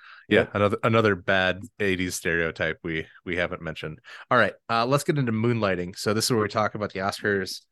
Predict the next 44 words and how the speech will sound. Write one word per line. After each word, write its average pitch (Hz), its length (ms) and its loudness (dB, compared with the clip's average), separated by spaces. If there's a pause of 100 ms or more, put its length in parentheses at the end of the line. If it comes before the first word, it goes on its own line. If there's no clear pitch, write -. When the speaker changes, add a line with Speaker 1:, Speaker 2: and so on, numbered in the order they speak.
(300)
Speaker 1:
uh, 95 160 2
from 113 340 0
this 107 260 -2
year 107 440 2
and 87 100 -4
see 104 140 -2
if 92 80 -4
there 95 180 -2
should 92 160 -6
have 85 160 -4
any, 98 220 -4
been 95 240 -2
anything 92 380 -6
that 92 80 -14
was - 120 -12
considered. 101 680 0 (360)
Uh, 98 120 4
this 110 220 0
is 101 140 -4
the 104 100 -4
year 95 300 0
of 85 120 -2
Hurt 123 280 0
Locker, 107 440 0
Inglourious 98 520 -2
Basterds, 95 760 -2
Avatar, 95 640 0
and 78 260 -8
Up. 104 240 -2 (680)
Uh, 92 140 0
not 95 200 -4
necessarily 95 480 -2 (460)
Inglourious 120 320 4
Speaker 2:
Up 139 100 4 (140)
was 147 140 6
Speaker 1:
Basterds - 20 0
is 95 140 2
Speaker 2:
nominated? 139 340 4
Speaker 1:
awesome. 185 420 2
Oh, 104 160 2
yeah. 85 440 0 (640)
Speaker 2:
Really? 131 280 4
Speaker 1:
The 113 40 6
nom-, 95 280 2